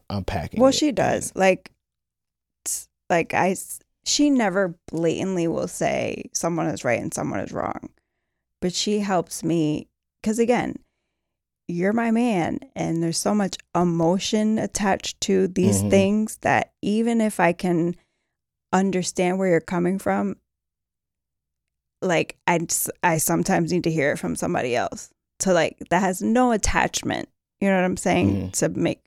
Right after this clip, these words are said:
Speaker 2: me be like, or sometimes she'll word it differently than
Speaker 1: Mm-hmm.
Speaker 2: you. 'Cause sometimes you don't deliver things as pretty to me.
Speaker 1: Right.
Speaker 2: So that, I can't get the message 'cause I'm stuck on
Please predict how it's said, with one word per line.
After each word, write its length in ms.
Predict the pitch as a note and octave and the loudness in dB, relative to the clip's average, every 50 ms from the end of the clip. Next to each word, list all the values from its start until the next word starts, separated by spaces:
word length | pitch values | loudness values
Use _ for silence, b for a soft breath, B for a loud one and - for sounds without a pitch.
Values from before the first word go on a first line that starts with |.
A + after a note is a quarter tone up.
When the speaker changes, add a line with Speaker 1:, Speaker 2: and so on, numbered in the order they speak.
| _ - | _ -2
Speaker 2:
me 160 | F3+ E3+ F3 | 0 0 0
be 160 | - - G#2 | 0 -2 -4
like, 360 | D#2 D2+ C#2 C2+ - - - - - | -2 -2 -2 -4 -6 -8 -8 0 4
or 140 | A#3+ C4 | 4 4
sometimes 480 | A#3 - - - B3 A#3+ - B3 A#3 A3 | 4 2 0 -2 -2 0 0 -2 -2 0
she'll 220 | - A#3+ G#3+ F#3 | 0 2 2 2
word 260 | F3+ F#3 F#3+ F#3+ F3 - | 2 4 4 4 4 4
it 100 | - - | 2 -2
differently 420 | - - - - - - - - | -4 -4 -4 -6 -6 -4 -2 -2
than 100 | - - | -2 -2
Speaker 1:
Mm-hmm. 80 | G3+ - | -2 -2
Speaker 2:
you. 120 | - - - - | -4 -6 -8 -8
'Cause 100 | - - | -4 0
sometimes 500 | D4+ C#4 D4 - E4 D#4+ D#4 D4 D4 D4 C#4 - _ _ _ _ _ _ _ _ _ | 0 0 2 4 4 6 6 4 4 2 -2 -10 _ _ _ _ _ _ _ _ _
you 100 | - A#3 | 2 2
don't 200 | B3 C4 B3+ A3+ | 4 4 2 2
deliver 400 | G#3+ G#3 G3+ G3+ G#3+ G#3 G#3 G#3 | 2 2 2 2 0 0 0 -2
things 500 | G3+ - E3+ E3 E3 E3 D#3+ - D#3+ - - - | -2 0 -2 -2 0 -2 -4 -4 -6 -8 -6 -6
as 140 | F3+ E3+ - | -6 -6 -6
pretty 500 | _ - - D#3+ - - - - - _ _ _ _ _ _ _ _ _ _ _ _ _ _ _ _ _ _ - | _ -6 -4 -4 -4 -4 -8 -12 -16 _ _ _ _ _ _ _ _ _ _ _ _ _ _ _ _ _ _ -8
to 120 | - - | -6 -4
me. 300 | F3+ - - - F#3 - _ _ _ _ _ _ | -4 -4 -4 -6 -10 -12 _ _ _ _ _ _
Speaker 1:
Right. 300 | - G#2 F#2+ E2+ - - - _ _ _ _ _ _ _ _ _ _ _ _ _ _ - | -2 0 0 -2 -4 -8 -14 _ _ _ _ _ _ _ _ _ _ _ _ _ _ -8
Speaker 2:
So 340 | - - F#3 - - - - _ _ | -2 0 2 2 2 0 -2 _ _
that, 480 | - E3 E3 - F#3 F3+ F3+ - - - - _ | -10 -4 2 4 6 6 6 4 2 -2 -6 _
I 80 | - F#3 | -6 -6
can't 320 | - - G3+ F#3+ - - | -4 -2 -2 -2 0 0
get 160 | - G3 F3+ - | -2 -2 -2 0
the 60 | F#3+ | 0
message 500 | F#3 F3+ F3+ F#3 F3 - F#3 - - - | 0 0 0 -2 -2 -4 -6 -6 -6 -6
'cause 160 | - G3 F3+ - | -6 -6 -4 -2
I'm 140 | E3+ F3 | -2 -4
stuck 340 | F3 - - - F#3 - - | -4 -4 -6 -8 -8 -8 -8
on 260 | - E3 - - - | -6 -6 -4 -4 -6